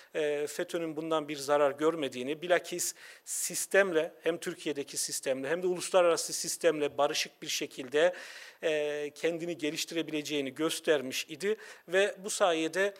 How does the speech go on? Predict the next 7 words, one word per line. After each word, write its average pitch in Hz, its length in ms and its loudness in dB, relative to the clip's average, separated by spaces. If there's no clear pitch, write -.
e, 156 420 0
faaliyetlerini 170 800 2
artırarak 160 720 2
ve 170 120 -2
daha 196 260 6
da 180 160 4
büyüyerek, 160 720 -2